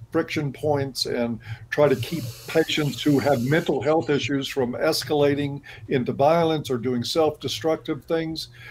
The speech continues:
And you can see nurses in those units across the United States provoking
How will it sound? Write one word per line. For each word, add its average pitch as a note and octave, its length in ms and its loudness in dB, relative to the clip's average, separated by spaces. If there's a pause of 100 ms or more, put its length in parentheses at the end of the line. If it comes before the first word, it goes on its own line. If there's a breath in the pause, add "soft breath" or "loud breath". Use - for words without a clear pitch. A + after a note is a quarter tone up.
(240 loud breath)
And C3+ 220 4
you F#3 140 6
can D3+ 180 -2
see D#3+ 220 -2
nurses D3+ 500 -2
in C3+ 120 -2
those C#3 240 2
units C#3+ 260 -4
across D3 640 -2
the F3+ 80 -6
United E3 500 0
States C#3+ 460 0
provoking D#3+ 1000 0